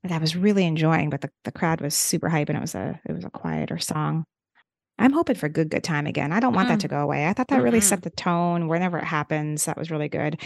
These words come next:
Speaker 1: I loved The Stone. That's kind of a no-brainer.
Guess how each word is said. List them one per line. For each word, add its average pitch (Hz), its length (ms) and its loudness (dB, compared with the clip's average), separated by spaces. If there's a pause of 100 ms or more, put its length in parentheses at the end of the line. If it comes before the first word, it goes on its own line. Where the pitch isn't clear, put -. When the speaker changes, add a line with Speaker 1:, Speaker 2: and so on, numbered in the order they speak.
(240)
Speaker 1:
I 165 60 0
loved 165 320 2
The 175 60 2
Stone. 160 460 2
That's 156 160 -2
kind 156 220 -4
of 151 60 -2
a 151 40 -2
no-brainer. 147 640 -2